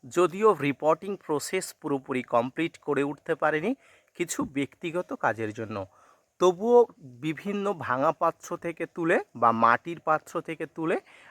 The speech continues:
আমি একটা ছোট্ট ফলের ক্যারেটে দিয়েছিলাম এই গাছটি। আজকের ভিডিও থেকে আলোচনা করব এই গাছটি কেমন আছে বা এই গাছটি ভালো রাখার জন্য আপনাকে আর কি কি প্রসেস অবলম্বন করতে হবে,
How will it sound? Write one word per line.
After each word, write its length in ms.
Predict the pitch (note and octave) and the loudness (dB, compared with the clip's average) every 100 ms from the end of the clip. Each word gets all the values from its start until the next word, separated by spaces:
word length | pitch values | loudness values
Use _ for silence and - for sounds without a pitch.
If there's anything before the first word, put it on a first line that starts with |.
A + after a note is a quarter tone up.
| - | 2
আমি 280 | - D#3 F3+ | 4 6 2
একটা 240 | - F#3+ - | 2 -6 -6
ছোট্ট 480 | - G#3+ _ - | 0 0 _ -6
ফলের 480 | A3 - C#3 A2 G#2 | -4 0 2 4 2
ক্যারেটে 420 | - G2+ A2+ C#3+ | 0 0 0 -2
দিয়েছিলাম 480 | C#3 D3 D3 - G#3+ - _ _ - | -2 -2 -2 4 4 4 _ _ -4
এই 160 | A#2+ | -4
গাছটি। 460 | G#2 G2 - - G2+ - _ - - | 2 2 0 -8 -12 -12 _ -20 0
আজকের 420 | B2+ B2+ - A3 | 4 4 4 -2
ভিডিও 320 | G#3+ A3 G#3+ | 0 2 4
থেকে 320 | G#3+ A3 - G#3 | 4 2 0 2
আলোচনা 580 | A2 G#2+ C3 - F3+ | 6 6 4 0 0
করব 460 | F3 F3+ F3 E3+ B3+ _ - | 2 2 2 2 0 _ -4
এই 160 | C#3+ | -2
গাছটি 360 | C3+ B2+ - C3+ | 6 4 4 -8
কেমন 380 | - A2+ A2 C#3 | 2 2 4 4
আছে 300 | C#3+ - A3+ _ - - - | 4 2 -4 _ -20 -20 0
বা 140 | A2+ - | 0 2
এই 180 | C#3+ F#3 | 0 0
গাছটি 380 | G3+ F#3+ - G#3 | 2 2 0 -8
ভালো 300 | C3 A2 C3 | -2 2 4
রাখার 340 | C#3+ - D#3+ | 4 4 -2
জন্য 300 | C#3+ E3 D#3+ - | 0 -2 -2 -2
আপনাকে 500 | B2+ A#2+ D3+ D3 D#3+ - | -2 -2 -4 -4 -4 -4
আর 160 | B2 A2+ - | -4 -4 -6
কি 120 | A#2+ | -12
কি 160 | - B2+ - | -12 -14 0
প্রসেস 500 | C#3 C3+ F#3+ F3+ - | 0 4 4 2 0
অবলম্বন 580 | - A2 C#3+ D3 D#3+ D#3 | -4 0 4 4 4 -2
করতে 320 | D#3 D#3 - | 0 -4 0
হবে, 300 | D#3 D#3+ F3 | 0 0 -2